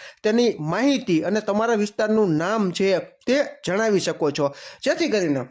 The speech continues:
ગામડે બેઠા કોઈ ખેડૂત મિત્રોને કપાસનું વેચાણ કરવું હોય તો બજાર ભાવથી માહિતગાર થઈને યોગ્ય નિર્ણય ખેડૂત મિત્રો લઈ શકે. એટલા માટે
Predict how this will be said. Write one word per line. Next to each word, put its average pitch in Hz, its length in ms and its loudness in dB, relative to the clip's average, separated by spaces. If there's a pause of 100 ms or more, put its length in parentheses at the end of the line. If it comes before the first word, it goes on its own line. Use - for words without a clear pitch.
(300)
ગામડે 262 360 2
બેઠા 185 340 0
કોઈ 262 240 0
ખેડૂત 247 260 -2
મિત્રોને 240 360 0
કપાસનું 214 580 0
વેચાણ 220 360 0
કરવું 214 400 2
હોય 160 180 2 (320)
તો 294 80 4 (140)
બજાર 247 320 0
ભાવથી 247 420 2 (180)
માહિતગાર 220 600 0 (200)
થઈને 208 340 2 (180)
યોગ્ય 202 440 2 (200)
નિર્ણય 208 320 4 (180)
ખેડૂત 196 300 -2
મિત્રો 226 200 0 (320)
લઈ 196 180 4
શકે. 151 340 -2 (360)
એટલા 262 260 0
માટે 151 280 -2